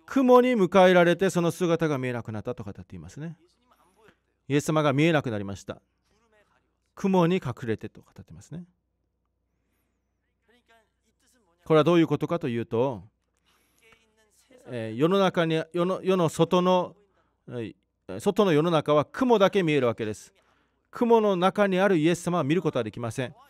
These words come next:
しかし、私たちは雲の中で主に出会うため、私たちは見ることができます。その人を知っています。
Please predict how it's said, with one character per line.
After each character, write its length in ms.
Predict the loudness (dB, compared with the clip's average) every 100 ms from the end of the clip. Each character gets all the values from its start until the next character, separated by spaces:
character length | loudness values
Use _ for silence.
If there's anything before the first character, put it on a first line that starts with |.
| _ _ _ -16
し 100 | 2
か 140 | 2
し、 340 | 2 0 -2 -6 _ -20 _
私 300 | -6 0 0
た 100 | 0
ち 140 | -2 2
は 140 | 0
雲 340 | 0 -4 0 0
の 100 | 2
中 320 | 0 0 0
で 300 | 0 0 -2
主 180 | -4 -4
に 120 | 0
出 120 | 4
会 100 | 4
う 40 |
た 100 | 4
め、 280 | 0 -2 -4 _ _ _ _
私 240 | -4 -2 -2
た 80 |
ち 100 | -2
は 60 | -2
見 100 | -2
る 80 | -4
こ 80 | -6
と 80 |
が 80 | -8
で 80 | -10
き 100 | -12
ま 120 | -16
す。 180 | -18 -20 _ _ _ _ -20 _ _
そ 140 | -4 -2
の 80 |
人 180 | 0 0
を 80 | -2
知 60 | -2
っ 40 |
て 120 | -2
い 60 | -2
ま 120 | -2
す。 160 | -10